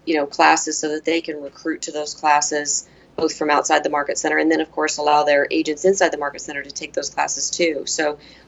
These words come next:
it really becomes a, a, a really about the relationship between the leadership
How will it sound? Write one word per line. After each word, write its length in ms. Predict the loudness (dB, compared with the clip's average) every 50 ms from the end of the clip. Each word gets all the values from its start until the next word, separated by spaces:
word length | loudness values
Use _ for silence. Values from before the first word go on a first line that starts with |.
| _ 2
it 140 | 2 6 8
really 180 | 8 6 6
becomes 380 | 2 0 -2 0 0 2 4 2
a, 80 | 0 0 -2 -4 -2
a, 140 | -2 -2 -2 -6 _ -6
a 100 | -6 -6
really 420 | -4 0 0 2 4 4 4 2 2
about 460 | 0 -4 0 2 2 2 2 0 -2
the 80 | -4 -6
relationship 840 | -6 -4 -2 -2 -2 -2 -2 -4 -4 -4 -4 -2 0 -2 -2 -2 -4
between 460 | -6 -6 -6 -6 -4 -4 -2 -2 -4
the 80 | -6 -2
leadership 640 | -2 0 2 2 2 2 2 4 4 2 2 -2